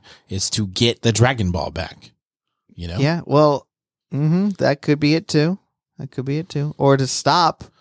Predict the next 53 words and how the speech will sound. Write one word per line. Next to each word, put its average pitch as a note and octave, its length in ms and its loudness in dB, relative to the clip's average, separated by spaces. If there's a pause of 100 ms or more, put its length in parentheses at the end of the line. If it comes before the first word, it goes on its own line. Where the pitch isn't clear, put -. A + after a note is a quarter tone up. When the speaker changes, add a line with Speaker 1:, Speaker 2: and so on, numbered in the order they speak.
(140)
Speaker 1:
Yeah. G#2+ 260 -4
Speaker 2:
whatever C#3 360 4
plan B2 840 0 (300)
is B2+ 160 -6
being C3 320 0
hatched. A#2+ 600 -2
Speaker 1:
Right. B2+ 340 -2
Speaker 2:
'Cause C#3 200 -2
there's D3+ 220 4
a D3+ 60 0
plan F3+ 400 0
here. A2 400 -4 (480)
You've C#3 80 -6
Speaker 1:
They C#3 100 0
Speaker 2:
got D3+ 180 4
Speaker 1:
took D3 100 0
the D3 120 0
whole D#3+ 300 2
list. C#3 560 -2
Speaker 2:
They C#3+ 80 -4
took F#3 180 0
the F#3 80 -4
list G#3+ 300 0
for, D#3+ 360 -2
you F3 180 -2
know, B2+ 160 2
you D3 180 2
wouldn't F#3+ 320 2
just F3+ 220 -2
be D#3+ 140 0
like, D3 260 0 (120)
"Oh, F#3 120 6
yeah, D#3 380 4 (300)
um, D3 220 4
I D3+ 100 4
might D#3+ 140 4
as C#3+ 120 0
well D#3 120 4
take D3 240 0
this D3+ 240 0
with C3 180 0
me A#2+ 320 -2 (120)
while C#3 420 2
I'm G#2+ 120 0
at C#3 240 2
it." - 40 -6
Speaker 1:
Because C3+ 300 0
they D3 180 2
make C#3 320 2
that A#2+ 180 -2
point. D#3 240 -2
They're A2+ 100 0
like, G2+ 240 -6